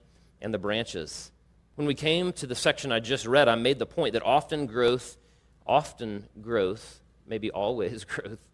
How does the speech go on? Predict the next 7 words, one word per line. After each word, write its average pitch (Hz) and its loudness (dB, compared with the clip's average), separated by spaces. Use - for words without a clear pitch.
involves 98 0
suffering. 82 -4
And 127 2
I 117 4
asked 127 2
them 117 -2
where 160 4